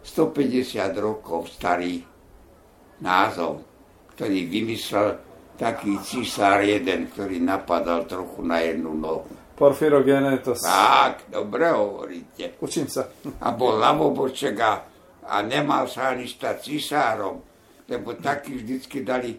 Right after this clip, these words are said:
Speaker 1: takých, čo nevedeli bojovať, da-, tých dali za intelektuálov, za mníchov
Speaker 2: To už
Speaker 1: a
Speaker 2: tak
Speaker 1: dali
Speaker 2: beží.
Speaker 1: ich, aby čítali a písali v knižkách.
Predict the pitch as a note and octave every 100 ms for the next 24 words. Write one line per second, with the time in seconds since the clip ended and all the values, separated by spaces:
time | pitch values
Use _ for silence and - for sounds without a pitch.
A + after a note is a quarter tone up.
0 | - _ _ - D3+ - F3 - D#3 C3
1 | F3+ G3+ F3 E3+ B2+ C#3 E3 F3 C#3+ C3
2 | G#2+ D3+ D3+ F3 E3+ E3 E3+ D#3+ C#3+ C#3
3 | D3+ D#3 E3 D3+ C#3 - B2+ B2 A2 G#2
4 | G#2 G#2 D3+ E3+ E3+ E3+ C#3+ D#3+ E3 F3+
5 | D#3+ - _ - F#3+ G3 - D#3 E3+ F3
6 | F3+ F3+ F#3 D3+ F3 C#3+ D3 - G#3+ A3
7 | G#3 G3 F3 E3 D3+ D3 D#3+ E3 - E3
8 | D3+ C3 C#3 E3 D3 - D#3 C#3